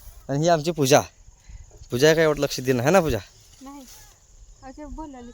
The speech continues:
Speaker 2: थाप मारलेत ना.
Speaker 1: तर दोस्तांनो, हो का, इथं आपलं त्रिकोण पट्टा आहे.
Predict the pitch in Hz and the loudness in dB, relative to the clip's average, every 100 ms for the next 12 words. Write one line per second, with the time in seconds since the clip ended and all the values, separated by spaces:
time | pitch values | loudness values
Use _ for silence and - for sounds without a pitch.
0 | 269 262 269 240 240 - - - - - | -18 -18 -18 -14 -12 -12 -12 -12 -10 -12
1 | - - - - - - 605 622 622 523 | -14 -16 -16 -18 -18 -20 -20 -20 -20 -20
2 | - 440 - 480 466 453 - - - - | -18 -18 -16 -16 -14 -14 -16 -20 -20 -20
3 | - - - - 156 151 165 - 175 170 | -20 -20 -20 -8 -4 0 0 0 0 0
4 | 175 175 165 160 151 156 151 147 156 165 | 2 2 2 0 2 2 4 2 2 2
5 | - - - - - - - - - - | 0 2 4 6 6 6 2 2 4 8
6 | 165 170 165 - 156 | 10 10 10 10 8